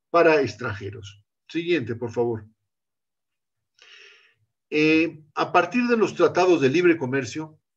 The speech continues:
hay muchas institu-, eh, hay muchas obligaciones para el Estado mexicano.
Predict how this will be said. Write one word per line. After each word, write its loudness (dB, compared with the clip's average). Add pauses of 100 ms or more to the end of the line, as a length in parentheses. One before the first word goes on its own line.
(640)
hay 2
muchas -2
institu-, -6
eh, 2
hay 0
muchas -4
obligaciones -4
para -4
el -6
Estado -2
mexicano. -10